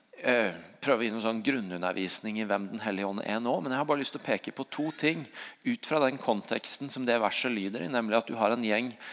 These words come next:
disipler som har fått et oppdrag, nemlig å ta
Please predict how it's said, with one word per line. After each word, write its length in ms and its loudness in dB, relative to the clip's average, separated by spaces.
disipler 640 0
som 160 -2
har 80 0
fått 220 -2
et 100 -8
oppdrag, 640 2
nemlig 300 0
å 80 0
ta 220 8